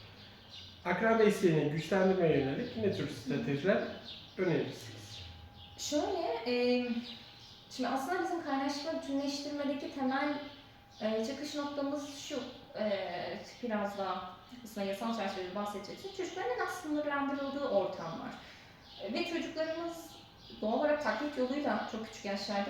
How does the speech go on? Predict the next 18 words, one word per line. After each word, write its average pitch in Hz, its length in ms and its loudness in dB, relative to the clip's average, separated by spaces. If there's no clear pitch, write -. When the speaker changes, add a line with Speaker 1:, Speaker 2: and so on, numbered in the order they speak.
Speaker 2:
bir - 40 -4
şeyleri 214 340 -2
öğrenmeye 202 440 4
başladığı 254 380 -4
için 220 540 -2
biz 262 200 -2
diyoruz 415 380 0
ki 254 100 -4
akranlarıyla 294 560 0
birlikte 254 300 -4
olması 233 440 -2
çocuğun 254 320 -2
sadece 285 320 -2
akademik 247 380 -4
performansını 226 640 -2
değil, - 180 -4
sosyal 277 480 -2
becerilerinde, 214 1000 0